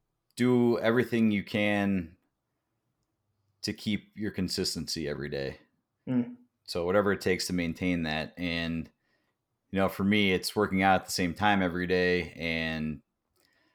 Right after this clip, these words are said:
Speaker 1: I gave myself the rule of, uh, no video games and no T V until I work out and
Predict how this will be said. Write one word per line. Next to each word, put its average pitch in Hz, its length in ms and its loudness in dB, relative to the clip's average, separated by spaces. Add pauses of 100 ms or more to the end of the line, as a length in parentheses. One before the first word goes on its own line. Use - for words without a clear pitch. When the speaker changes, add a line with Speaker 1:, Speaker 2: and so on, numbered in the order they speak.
Speaker 1:
I 107 80 2
gave 117 160 6
myself 107 400 4
the 107 80 2
rule 101 340 4
of, 90 520 0
uh, 82 220 -2
no 107 200 0
video 104 300 4
games 98 600 2
and 98 120 -2
no 101 140 2
T 104 220 -2
V 95 360 0
until 90 640 -2 (200)
I 90 60 -10
work 101 220 -2
out 107 280 6 (280)
and 85 540 -2